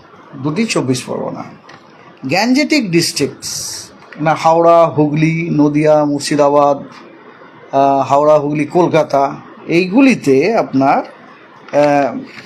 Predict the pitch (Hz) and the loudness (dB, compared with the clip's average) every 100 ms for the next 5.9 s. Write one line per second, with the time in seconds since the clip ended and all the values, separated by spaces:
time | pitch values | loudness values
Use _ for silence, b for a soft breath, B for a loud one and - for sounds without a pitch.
0 | 135 180 185 247 - 247 226 233 214 214 | -4 -2 0 -2 0 0 -2 -2 0 0
1 | 214 196 160 143 175 214 220 220 - - | 0 0 0 0 0 0 0 0 -2 -14
2 | - - - 233 262 247 269 269 - 190 | -20 -20 -2 2 2 2 0 0 0 0
3 | 185 - 190 156 143 135 208 339 - - | 0 0 -2 -2 -4 -2 -2 -4 -10 -20
4 | B B B - 147 180 190 202 196 - | B B B -4 -2 0 2 2 2 -2
5 | 190 202 160 127 - 120 - - | 0 0 0 -4 -8 -8 -8 -8